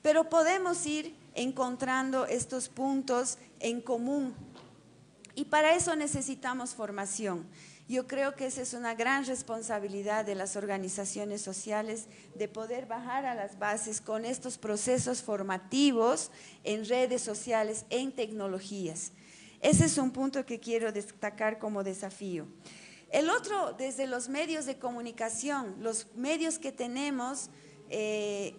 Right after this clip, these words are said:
creo que nos hace falta producir más contenidos. Eh, la derecha permanentemente nos están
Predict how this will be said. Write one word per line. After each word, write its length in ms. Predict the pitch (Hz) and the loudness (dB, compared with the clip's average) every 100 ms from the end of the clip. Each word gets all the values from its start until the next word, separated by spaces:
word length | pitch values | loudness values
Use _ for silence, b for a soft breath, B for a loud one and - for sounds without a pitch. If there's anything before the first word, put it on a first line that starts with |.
| - | -4
creo 260 | 285 285 | 2 2
que 140 | 285 254 | 4 0
nos 240 | 233 226 | 0 0
hace 240 | 262 262 233 | 0 0 -4
falta 480 | 247 240 233 233 | 0 0 0 -4
producir 560 | 220 202 196 196 240 233 | -2 -2 -2 -4 -6 -6
más 240 | 214 214 | -2 -2
contenidos. 840 | - 196 185 185 185 185 160 165 - - B B B B - | -4 -8 -6 -4 -4 -4 -6 -10 -12 -16 B B B B -16
Eh, 600 | - 202 208 202 196 196 175 | -6 0 2 2 0 -2 2
la 180 | 233 233 | 6 8
derecha 560 | 240 262 285 294 262 | 8 8 6 4 2
permanentemente 960 | 254 233 233 247 269 277 240 247 254 226 | 2 0 0 -2 -2 -2 -2 -4 -6 -6
nos 220 | 220 220 | -6 -6
están 580 | 214 - 233 240 254 | -6 -2 -2 -2 -6